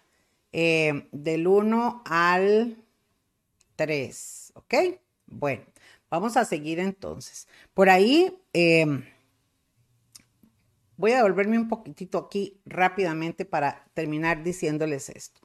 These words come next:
Entonces, amados, la relación de padres e hijos y de hijos y padres es muy compleja. Hay muchísimo que hablar y yo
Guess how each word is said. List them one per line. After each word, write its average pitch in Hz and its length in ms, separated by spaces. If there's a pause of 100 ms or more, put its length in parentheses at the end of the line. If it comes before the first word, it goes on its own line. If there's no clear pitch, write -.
(300)
Entonces, 208 720
amados, 160 560 (1400)
la 226 180
relación 262 680
de 180 120
padres 214 500
e 208 80
hijos 202 340
y 185 40
de 170 100
hijos 196 360
y 214 40
padres 147 800
es 175 180
muy 220 240
compleja. 190 800
Hay 185 160
muchísimo 226 720
que 220 100
hablar 165 460
y 156 220
yo 233 560